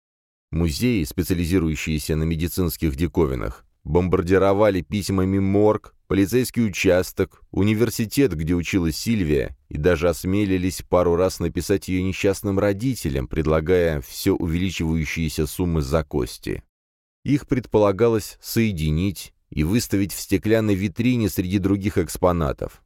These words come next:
Желая хоть как-то рационализировать для себя ее смерть,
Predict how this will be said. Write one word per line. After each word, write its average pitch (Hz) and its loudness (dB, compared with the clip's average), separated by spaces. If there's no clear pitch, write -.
Желая 80 2
хоть 80 -4
как-то 90 0
рационализировать 80 0
для 73 -4
себя 80 0
ее 69 -2
смерть, 95 0